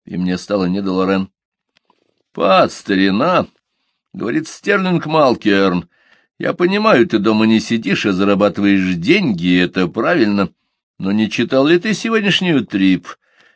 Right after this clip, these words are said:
Этот милый мальчуган Ричи Колган опять вцепился мне в глотку. С него осталось бы обвинить твоего отца, тот, мол, сам устраивал пожары, чтобы потом тушить их. Сущая чума этот Колган.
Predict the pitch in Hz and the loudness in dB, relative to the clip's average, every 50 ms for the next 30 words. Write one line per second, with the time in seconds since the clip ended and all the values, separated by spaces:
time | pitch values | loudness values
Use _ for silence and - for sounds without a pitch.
0 | _ _ - 202 - 233 180 - 202 202 202 196 196 202 196 196 190 - - - | _ _ -12 -8 -8 -8 -6 -4 -2 0 2 2 2 2 2 0 -2 -2 -4 -2
1 | 160 180 180 175 170 160 151 151 151 147 139 - - 151 156 156 - - - 135 | 2 2 4 4 6 6 6 6 6 4 2 0 -2 -2 -2 -2 -2 -2 0 2
2 | 131 127 127 120 135 143 143 127 127 123 120 - - - - 147 143 - 120 113 | 2 2 2 0 0 0 0 0 0 -2 -2 -2 -8 -6 -6 -4 -2 0 2 2
3 | 110 110 - 120 120 127 120 117 110 101 104 104 101 98 95 85 - - - - | 2 2 0 -6 -6 -4 -4 -4 -2 0 0 2 2 2 0 -2 -6 -14 -18 -18
4 | - _ _ _ _ _ _ _ _ _ _ _ _ _ _ _ _ _ _ _ | -20 _ _ _ _ _ _ _ _ _ _ _ _ _ _ _ _ _ _ _
5 | _ _ _ _ - - - 123 123 123 123 123 120 113 - - - 123 120 120 | _ _ _ _ -18 -8 -4 -2 0 2 2 2 0 0 -4 -4 -2 0 2 2
6 | 123 120 113 117 127 123 110 107 120 123 131 120 107 - - 110 117 117 113 110 | 2 2 2 0 0 0 0 0 0 0 0 -2 -6 -8 0 4 6 6 6 6
7 | 110 107 98 - - - - 101 101 110 139 160 165 151 - - 98 87 101 98 | 4 2 0 -2 -8 -8 -2 0 2 4 4 4 4 2 0 -2 -4 -2 -2 -2
8 | 92 - - - 104 101 104 110 117 131 151 151 - - - 170 170 165 165 160 | -2 -4 -6 -4 -2 0 0 0 0 -2 -4 -6 -8 -10 -8 -4 -2 0 0 2
9 | 156 151 139 131 - - 127 120 110 120 117 113 104 92 - - - - 107 104 | 2 2 0 0 0 -2 -2 0 2 2 2 2 2 -2 -4 -8 -8 -4 -4 -4
10 | 101 - 120 117 - - - 113 104 85 - 98 92 - - - _ _ _ - | -2 -2 -2 -4 -4 -2 -2 -2 -2 -2 -2 -4 -4 -4 -8 -16 _ _ _ -20
11 | - - - - - - - - 262 277 185 - - 220 220 208 - - - 196 | -20 -20 -20 -20 -20 -14 -8 -2 0 0 0 0 -2 -2 -2 -2 -2 -4 -6 -4
12 | 202 208 202 143 107 104 - - - 107 104 101 98 90 95 92 - | 0 0 0 0 0 -2 -4 -2 0 0 2 2 2 0 -2 -4 -4